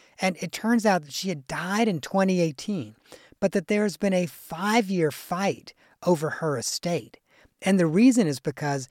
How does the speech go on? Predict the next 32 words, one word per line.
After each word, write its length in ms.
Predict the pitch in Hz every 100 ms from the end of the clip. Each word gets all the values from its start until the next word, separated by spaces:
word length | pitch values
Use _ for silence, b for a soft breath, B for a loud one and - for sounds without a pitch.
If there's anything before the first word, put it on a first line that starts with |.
| b
she 260 | - - 240
left 340 | 190 151 -
multiple 840 | 127 127 135 156 175 - 160 165 135
wills. 580 | 127 101 - - - - b b b b
And 180 | 180 165
so 200 | 196 185
literally, 800 | 160 151 190 220 185 131 107 - b b
her 280 | - 220 180
heirs 520 | 170 185 175 139 127 - b b
took 300 | - - 208 - -
this 340 | 147 175 - -
disagreement 760 | 165 160 170 147 165 151 120 - _ -
to 160 | 180
the 100 | 156
courts, 540 | - - 143 101 - - b b
and 120 | 190
it 100 | 190
took 240 | - 196 -
five 640 | - 190 196 196 196 165
years. 540 | 170 196 151 110 110
So 160 | - 190
it 20 |
was 160 | 196 160
not 240 | 175 196
until 300 | 220 - 196
this 320 | 131 123 196
summer 480 | - - 165 143 107 - B B
that 120 | 196
a 80 | 175
judge 500 | 139 131 196 165 123
finally 640 | - - 165 180 202 202
recognized 1000 | 170 160 165 190 151 139 123 123 123 117